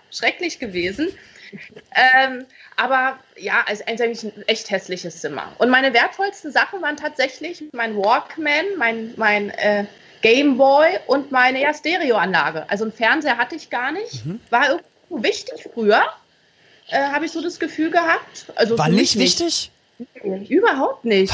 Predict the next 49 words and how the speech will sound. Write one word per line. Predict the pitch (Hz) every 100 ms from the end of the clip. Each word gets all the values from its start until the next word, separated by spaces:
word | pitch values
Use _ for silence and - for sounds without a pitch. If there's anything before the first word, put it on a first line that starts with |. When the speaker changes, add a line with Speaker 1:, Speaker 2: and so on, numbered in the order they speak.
| 269
Speaker 2:
Was? | 311 - - _ _ _ _ _ _ _
Speaker 1:
Nee, | 247
ich | 254
hab | 262 240
auch | 226
meine | 240 233
Freundin, | 226 202 294 508 466 254 214
die | 233
hatten | 233 277
alle | 214 247 277
Meer-, | 226 220 -
mit | 240
Meerschweinchen | 254 294 - 277 277 262
gespielt | 254 - 247 254 262 233
oder | 233 240
wir | 247
haben | 269
uns | 269
getroffen | 277 - 247 285 302
und | 254
haben | 254 254
halt | 240
diese | 247 220 233 233 -
Sammelkarten | 226 233 359 359 277 262 277 277 262
irgendwie | - 262 262 269
ausgetauscht. | 214 247 269 254 254 254 - - -
Also | 196 208
so | 202
Speaker 2:
Stimmt. | - 175
Speaker 1:
Fernseher | 156 233 285 311 330 - _
war | 226
üb-, | 247 233
eigentlich | 214 269 285
nicht | 269
wichtig. | 269 339 240 208
Internet | 233 277 254 -
gab's | 214 -
ja | 226 139
auch | 135 240 -
nicht. | 349 466 - - _ _ _ _ _ _
Manchmal | 196 - 220
frage | 214 220
ich | 285 277
mich, | 254
was | 233 220
hat | - -
man | 226
eigentlich | 208 254 -
gemacht | 226 269